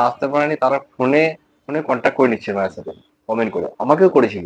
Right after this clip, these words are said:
তার প্রমাণ আমি তোমাদের দে-, দেবো আর কি। তো এটা কেন আসছে তোমরা সবাই জানো, যে এখানে, মানে, যাদের রোগ ভালো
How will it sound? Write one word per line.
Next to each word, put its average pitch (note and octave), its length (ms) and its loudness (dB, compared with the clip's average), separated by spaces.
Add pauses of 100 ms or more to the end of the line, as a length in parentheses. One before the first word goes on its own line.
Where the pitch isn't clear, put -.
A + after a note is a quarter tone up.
(120)
তার A2 140 2
প্রমাণ C3+ 240 0
আমি C#3 120 2
তোমাদের C3+ 260 2
দে-, G#2+ 180 -2
দেবো G2 200 0
আর F2+ 100 -4
কি। G#2 80 -16 (640)
তো A2+ 80 0 (800)
এটা D#3 200 -2
কেন D3 140 4 (120)
আসছে E3+ 160 -2 (220)
তোমরা D3+ 260 2
সবাই B2 240 4
জানো, C3 160 0 (260)
যে A#2 80 -2 (120)
এখানে, D3 240 -4 (600)
মানে, A#2 120 -8 (160)
যাদের B2+ 340 4 (240)
রোগ A2 140 2 (140)
ভালো A#2+ 160 -2